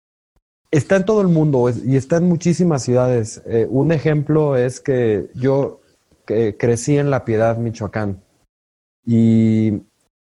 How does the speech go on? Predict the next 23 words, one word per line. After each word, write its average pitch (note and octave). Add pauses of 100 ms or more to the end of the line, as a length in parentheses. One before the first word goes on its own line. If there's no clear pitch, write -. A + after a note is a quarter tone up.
un D3+
grupo F3
de D3+
WhatsApp C#3
en B2+
el A#2
que A#2
estoy, B2
de G#2
un A#2
equipo B2
de G#2 (240)
emprendi-, A2
emprendedores B2
en B2+
La A2
Piedad A#2
que A#2
están A2+
creando A#2
parte A2+
del G#2+
ecosistema, A2+